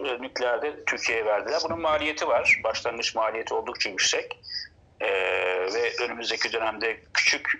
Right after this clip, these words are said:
e, nükleer reaktörler daha da öne çıkacak ama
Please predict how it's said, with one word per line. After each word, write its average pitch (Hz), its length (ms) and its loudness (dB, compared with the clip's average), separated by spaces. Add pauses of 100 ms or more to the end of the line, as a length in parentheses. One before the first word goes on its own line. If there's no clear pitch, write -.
e, 120 40 0 (640)
nükleer 107 580 2 (440)
reaktörler 107 840 2
daha 104 220 2
da 101 200 2
öne 95 280 0
çıkacak 156 480 0
ama 131 320 0